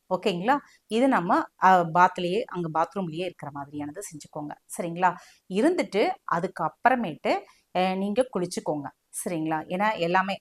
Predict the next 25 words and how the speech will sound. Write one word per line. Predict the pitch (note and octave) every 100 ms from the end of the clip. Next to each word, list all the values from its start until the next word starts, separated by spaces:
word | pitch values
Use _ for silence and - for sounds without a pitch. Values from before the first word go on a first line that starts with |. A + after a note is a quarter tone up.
| -
அஹ், | E3+ F3
ஒரு | F#3 G3
சிலர் | - A3 G#3+
வந்து | G#3 G3+
வாஷ் | E3 F#3+ -
பண்ணிட்டு | G#3+ G3 F#3+ F#3+ G#3
சோப்பெல்லாம் | G3+ G3 G3+ G#3+
போட்டுட்டு | G3+ G3+ B3+ E4 -
கடைசியா | E3+ F#3+ G3 B3+ D4 - _ _
பண்ணலாம், | E3+ E3 E3 A#3+ - - _ -
அல்லது | G3+ A#3 C#4+ D4+
ஒரு | G3+
சிலர் | G3+ A#3 A3+
வந்து | G3 G3 C4
என்ன | G3+
பண்ணுவாங்கன்னா | G3+ G3 G3+ E4+
ஃபர்ஸ்ட் | - F3+ -
எடுத்த | F#3 F3+
உடனே | F3 G3
பண்ணலாம். | G3+ D3 D3 D3 - _ -
இது | G3 F#3
எப்படி | F3+ C#4 D#4
உங்களுக்கு | A3+ G3+ G3+ G#3 -
கம்ஃபர்ட்டா | E3 E3 A3 A#3+
இருக்குதோ | A3 - D3+